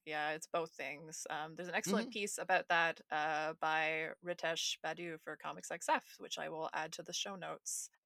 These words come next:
Speaker 2: That should also, I should also re-, um, note that this extends outside of comic. It's a thing that is used,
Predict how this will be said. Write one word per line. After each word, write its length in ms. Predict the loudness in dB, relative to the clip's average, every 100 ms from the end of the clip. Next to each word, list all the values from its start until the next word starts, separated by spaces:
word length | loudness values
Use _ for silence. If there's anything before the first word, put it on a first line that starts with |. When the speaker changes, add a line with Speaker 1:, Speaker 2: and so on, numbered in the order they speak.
| 6
Speaker 2:
That 180 | 6 8
should 100 | 4
also, 200 | 4 0
I 40 |
should 140 | 2 2
also 320 | 2 -2 -2
re-, 200 | -6 -6 -6 -10 _ -6
um, 320 | -4 -4 -4
note 320 | 0 0 0 -4
that 200 | -6 -4
this 200 | -4 -4
extends 880 | -10 -10 -4 0 2 2 -2 -6 -20 _ -2
outside 640 | -2 -2 -2 4 4 4
of 140 | -2
comic. 380 | -4 -4 -2 -2 0
It's 160 | 2
a 80 | 2
thing 420 | 2 4 4 4 2
that 180 | 0 2
is 420 | 2 2 0 -2
used, 640 | -2 0 0 -4 -8 -16